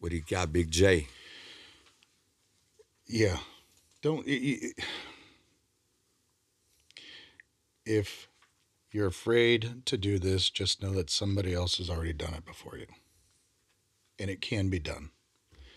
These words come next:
Speaker 2: It's not gonna be easy, absolutely not, but it's gonna be worth it.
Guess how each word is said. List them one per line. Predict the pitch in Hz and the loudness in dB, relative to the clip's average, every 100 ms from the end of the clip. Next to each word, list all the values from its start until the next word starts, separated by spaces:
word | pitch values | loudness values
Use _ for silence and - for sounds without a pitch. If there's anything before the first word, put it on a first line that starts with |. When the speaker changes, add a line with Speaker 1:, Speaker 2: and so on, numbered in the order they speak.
| - - - - | -20 -20 -18 -10
Speaker 2:
It's | 95 - | -10 -6
not | 101 | -6
gonna | 92 110 | -2 2
be | 104 | 4
easy, | 107 120 123 127 131 127 | 6 6 6 6 4 2
absolutely | 104 98 107 92 104 | -4 -2 -2 -2 -2
not, | 104 123 117 | 0 0 0
but | 110 | -4
it's | 95 | -4
gonna | - 98 | -4 -4
be | 95 | -2
worth | 87 87 78 | -2 -2 -4
it. | - | -8